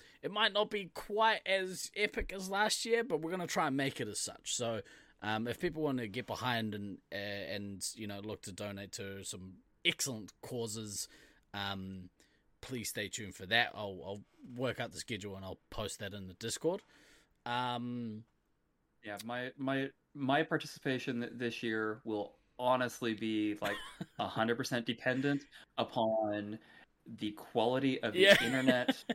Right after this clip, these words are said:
Speaker 1: <laughs> Yeah.
Speaker 2: at the st-, extended stay, which is not, um, is not a guarantee.
Speaker 1: Who was the
Speaker 2: So
Speaker 1: grumpiest of Beavers?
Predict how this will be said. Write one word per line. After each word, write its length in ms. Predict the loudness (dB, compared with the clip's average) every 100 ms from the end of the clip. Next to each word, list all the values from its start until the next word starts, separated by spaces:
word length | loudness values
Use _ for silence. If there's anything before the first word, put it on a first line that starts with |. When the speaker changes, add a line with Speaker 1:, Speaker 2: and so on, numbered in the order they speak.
| -4
Speaker 1:
<laughs> 20 | -4 -4 2
Yeah. 80 | 4 4
Speaker 2:
at 120 | 0 _ -18 -16 -18 _ -20 -8
the 540 | -4 -2 0 -2 -4 -8 _ _ -20 _ _ _ _ _ _ _ _ _ _
st-, 220 | -2 -2 0
extended 480 | -6 -2 0 0 -2
stay, 520 | 2 2 2 0 -2
which 380 | -2 -2 -2 -8 -12 -18 -18 _ _ _ _
is 200 | 0 0
not, 580 | 2 4 4 2 -2 -12 -10 -2
um, 580 | 0 0 -2 -4 -8 -12 -20 -20 _ _ -20 -6
is 180 | -2 0
not 220 | 2 4
a 40 | 4
guarantee. 760 | 4 4 2 0 0 0 -2 -8 _ _
Speaker 1:
Who 140 | -4
was 160 | -4 -6
the 100 | -8
Speaker 2:
So 60 | -6
Speaker 1:
grumpiest 520 | -4 -2 -2 -2 -6
of 120 | -6
Beavers? 540 | -6 -6 -10 -14 -16